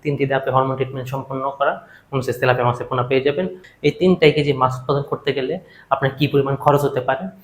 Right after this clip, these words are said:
তার পাশাপাশি একটি সহায়ক গাইডলাইন বই পাবেন। আসসালামু আলাইকুম, সকল মনোসেস তেলাপিয়া মৎস্যচাষী ভাই বোনদের জানাচ্ছি প্রাণঢালা শুভেচ্ছা। আশা করি আপনারা সকলেই ভালো আছেন। প্রিয় দর্শক, আপনারা জানেন যে মনোসেস তেলাপিয়া মাছ একটি লাভজনক চাষ পদ্ধতি, যার ফলে হচ্ছে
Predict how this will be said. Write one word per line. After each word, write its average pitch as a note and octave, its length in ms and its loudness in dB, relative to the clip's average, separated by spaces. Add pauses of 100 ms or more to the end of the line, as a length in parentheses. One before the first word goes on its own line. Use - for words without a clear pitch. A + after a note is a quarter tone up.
তার C3+ 160 2
পাশাপাশি C3+ 360 -2
একটি C3 200 0 (320)
সহায়ক C#3 380 6 (640)
গাইডলাইন C3 360 2
বই B2+ 140 6
পাবেন। C3 260 2 (520)
আসসালামু C#3+ 380 4
আলাইকুম, C#3 280 4 (280)
সকল D#3+ 320 2
মনোসেস D3 400 0
তেলাপিয়া C3+ 320 2
মৎস্যচাষী C3+ 400 -2
ভাই B2+ 160 4
বোনদের C3 220 -4
জানাচ্ছি B2 260 0
প্রাণঢালা A#2+ 360 0
শুভেচ্ছা। B2+ 420 -4 (440)
আশা C3 160 -8
করি B2+ 120 6
আপনারা B2 240 0 (120)
সকলেই B2 280 2
ভালো A2 180 -2
আছেন। C3+ 240 -8 (800)
প্রিয় D#3 100 8
দর্শক, E3 280 6 (200)
আপনারা D#3 300 2
জানেন D3+ 220 6
যে D3 100 6
মনোসেস D3 420 2
তেলাপিয়া C3 400 4
মাছ B2+ 140 6 (140)
একটি B2 240 -6
লাভজনক B2 440 2
চাষ B2+ 200 -2
পদ্ধতি, C3 340 -4 (180)
যার B2+ 180 2
ফলে B2+ 180 -2
হচ্ছে B2 140 -2